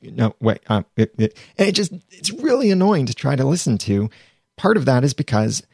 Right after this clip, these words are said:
they don't hear the other person speaking while they're speaking. That's what half duplex is. Full duplex is where you hear at the same time as you are talking. But even then,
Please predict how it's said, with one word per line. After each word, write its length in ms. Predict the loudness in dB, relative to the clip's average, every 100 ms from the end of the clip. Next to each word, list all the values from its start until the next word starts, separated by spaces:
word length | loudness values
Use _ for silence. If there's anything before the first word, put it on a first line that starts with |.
| _ -2
they 180 | 2
don't 220 | 4 2 0
hear 220 | -2 2
the 120 | 2
other 180 | 4 2
person 360 | 0 -2 -2
speaking 500 | -4 -2 -2 0 -2 -4 _
while 240 | 0 2 2
they're 160 | 2
speaking. 400 | 0 -2 -4 -2
That's 180 | -2 -2
what 140 | -4 -4
half 280 | -4 -4
duplex 480 | -4 -6 -6 -10 -8
is. 220 | -8 -8 -4
Full 200 | 0 2
duplex 500 | 2 0 -2 -2 -4
is 220 | -2 0 2
where 260 | 2 2 -2 _ _ -6
you 280 | 0 2 2
hear 520 | -2 0 2 4 2 0
at 120 | 0
the 80 | 0
same 300 | 0 -2 -2
time 280 | -2 -2 -2
as 160 | -2
you 180 | -2 0
are 120 | 0
talking. 480 | -4 -6 -6 -8 -8 -14 _ _ _ _ _
But 300 | -2 -2 0
even 360 | 0 2 2 2
then, 460 | 2 2 2 0